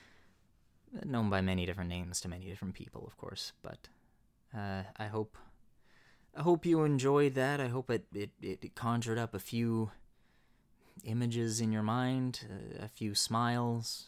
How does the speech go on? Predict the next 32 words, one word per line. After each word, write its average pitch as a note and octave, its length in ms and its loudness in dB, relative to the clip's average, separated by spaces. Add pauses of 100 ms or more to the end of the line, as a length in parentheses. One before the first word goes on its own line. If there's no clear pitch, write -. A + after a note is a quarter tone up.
(120)
maybe G#2+ 300 -2
a G#2+ 80 4
little G#2+ 400 2 (140)
warmth G2+ 420 -4
and G2+ 160 -2
light F#2 380 -2 (680)
for - 140 -8
you G3+ 160 -2
yourself. - 640 -4 (1500)
And G2+ 760 4 (1000)
I G2+ 140 -4
hope G2 260 -2
that, G#2 220 0 (460)
that G#2 140 4
we A#2+ 100 2
can D3+ 140 4
all D3 480 6 (880)
keep D#3 240 -2
doing A#2 320 4
In G#2+ 140 2
the G#2 80 2
Winter's G2+ 360 -2
Light G2 220 -2
spirit, - 400 -6 (580)
giving B2 300 0
what A2+ 180 2
we A2+ 80 -4
can A#2+ 480 -2
when G#2 220 0
we G2+ 80 0
can, F#2+ 480 0 (200)
and F#2+ 460 0